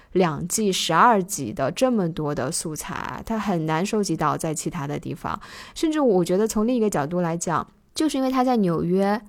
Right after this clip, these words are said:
他举着一个相机到处拍，才没有人会在意他。如果你在一个小城市，你拿着相机，可能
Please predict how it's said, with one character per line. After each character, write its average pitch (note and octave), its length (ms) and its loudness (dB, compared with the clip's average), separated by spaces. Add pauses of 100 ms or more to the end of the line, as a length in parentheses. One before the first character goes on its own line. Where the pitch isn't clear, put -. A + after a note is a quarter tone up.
(140)
他 A#3 260 0
举 F3+ 260 -6
着 F3+ 100 0
一 F#3+ 140 2
个 F#3 400 4 (100)
相 G3 340 2
机 F#3+ 500 0 (340)
到 G#3+ 220 6
处 G3 200 -2
拍， F#3+ 420 -2 (140)
才 B3 160 -2
没 B3+ 100 2
有 C4 80 2
人 F3 140 0
会 G3+ 120 0
在 A#3 220 2
意 F3 180 0
他。 F#3 180 -10 (640)
如 C4 160 0
果 C#4 120 6
你 G#3 200 2
在 A3 220 4
一 G3 100 4
个 G3+ 360 2 (220)
小 D#3+ 300 -2
城 D3+ 240 -6
市， E3+ 400 0
你 G3 120 2
拿 E3+ 180 -2
着 A3 100 0
相 A3 220 0
机， G#3+ 160 -2
可 A3 140 0
能 B3 320 0